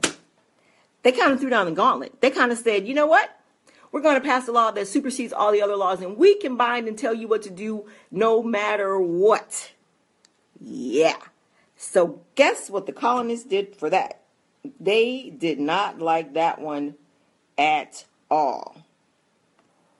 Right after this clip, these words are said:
In seventeen sixty-seven, so now you can see, like, there's a groundswell of, um, of, of, of resistance coming against what the, the crown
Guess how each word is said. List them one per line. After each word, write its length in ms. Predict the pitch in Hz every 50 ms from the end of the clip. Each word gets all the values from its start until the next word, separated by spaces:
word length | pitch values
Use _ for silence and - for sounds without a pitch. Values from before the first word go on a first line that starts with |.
| _ _ _ _ _ _ _ _ _ _ _ _ -
In 140 | 202 214
seventeen 560 | 208 - - 269 269 277 294 285 - 269 269 262
sixty-seven, 640 | 254 254 - - 240 240 - - 233 240 240 254
so 100 | 247 247
now 140 | 208 220 220
you 140 | 262 269 285
can 120 | 277 247
see, 100 | 247 -
like, 180 | - 208 190 170
there's 180 | 196 190 175 151
a 40 |
groundswell 1080 | 143 - - 151 180 196 220 226 233 233 233 - - - 165 160 143 135 123 123 - - _ _ - - _ _ _ -
of, 360 | 170 165 156 156 151 139 135 - -
um, 460 | 139 147 143 131 127 127 120 123 - - _ _ _ _ _ _ _ _ _ - - _ _
of, 400 | 165 170 165 160 151 143 - - - -
of, 280 | 160 160 147 143 143 - _ -
of 320 | 156 156 151 147 131 143
resistance 960 | 147 175 175 165 147 151 202 262 262 - - - 185 160 - - - - -
coming 560 | - - - 226 254 262 247 226 202 180 - -
against 680 | - 151 139 127 185 214 196 139 - - - - - _ _ _ _ _ _ _ _ _ _ _
what 600 | - 151 156 156 170 185 202 214 190 - - - _ _ - - -
the, 300 | - 180 165 156 131 - 262
the 100 | 156 151
crown 800 | - - - - - 220 220 233 247 233 226 208 190 180 170